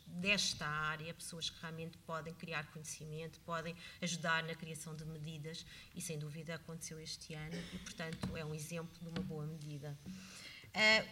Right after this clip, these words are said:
e vou-me calar, não, não vou dizer mais nada, estarei, eh, receptiva a todas, a todas a, as vossas questões,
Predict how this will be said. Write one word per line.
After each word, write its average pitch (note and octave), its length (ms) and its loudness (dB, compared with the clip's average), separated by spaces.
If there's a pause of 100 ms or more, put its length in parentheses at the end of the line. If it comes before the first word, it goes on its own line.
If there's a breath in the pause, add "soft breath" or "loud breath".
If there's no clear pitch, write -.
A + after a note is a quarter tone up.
(100)
e A#3 140 4
vou-me G#3 200 2
calar, F3+ 460 6
não, F3+ 300 2
não F#3+ 120 2
vou F#3 140 0
dizer F3+ 140 0
mais F3 180 4
nada, F3+ 380 2
estarei, F#3 480 4
eh, F#3 260 -4
receptiva F#3 480 -2
a F3 60 2
todas, F3 420 -4
a F3+ 180 -4
todas F3 480 -4
a, E3 340 -2
as E3+ 120 -4
vossas F3+ 500 0
questões, E3+ 640 0